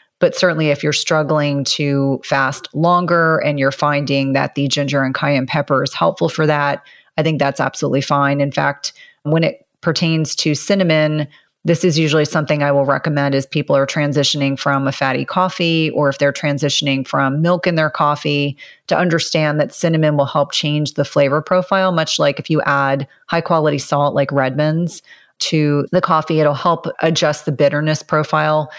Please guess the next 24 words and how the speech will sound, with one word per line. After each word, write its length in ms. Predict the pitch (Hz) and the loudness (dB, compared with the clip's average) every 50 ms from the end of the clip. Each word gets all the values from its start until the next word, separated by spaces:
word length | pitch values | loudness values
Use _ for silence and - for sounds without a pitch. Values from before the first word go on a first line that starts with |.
| - - - _ _ _ | -20 -20 -20 _ _ _
Don't 180 | - 185 185 175 | 0 2 2 2
be 100 | 214 196 | 0 0
afraid 280 | 175 - 175 170 165 | 0 2 2 2 2
of 140 | 170 147 - | 0 0 0
bitter. 480 | 147 139 135 139 151 165 180 185 170 - | 0 2 2 2 2 0 0 -2 -2 0
Bitter 300 | 165 156 151 160 160 160 | 0 0 2 2 2 2
is 140 | 156 143 - | 0 -2 -2
actually 640 | - 139 139 - - - - 139 143 139 135 135 135 | -2 -4 -2 -2 -2 -4 -2 -2 -2 -2 0 0 0
beneficial. 680 | 131 - 147 135 139 135 - 143 139 - - 165 160 160 | 0 0 -2 -2 -2 -2 0 0 0 0 0 0 0 0
It 80 | 151 151 | 0 0
means 260 | 151 147 143 139 - | 0 -2 -2 -2 0
there's 200 | - 143 139 - | 0 0 0 0
a 60 | 147 | 0
lot 240 | 135 135 135 139 139 | 2 2 2 2 2
of 220 | 139 139 135 - - - - _ _ | 2 0 0 -4 -10 -20 -20 _ _
polyphenols, 920 | - - 170 165 160 160 - - 165 165 160 156 151 151 147 147 147 135 | -2 0 2 2 2 0 0 0 0 0 2 2 2 2 2 2 2 0
there's 180 | - 143 135 147 | 0 -2 0 0
a 40 | 147 | 0
lot 200 | 143 139 135 135 | 0 2 2 0
of 80 | 131 | -2
plant-based 460 | - - 143 135 123 - 127 127 - - | -2 -2 -4 -2 0 0 -2 -2 -2 -2
compounds 560 | - - - - - 156 135 135 135 135 - | -2 -2 0 0 0 -2 0 -2 -2 -2 -2
that 100 | 131 139 | -2 0
have 380 | 147 139 135 131 127 127 - | 0 0 0 0 -2 -4 -8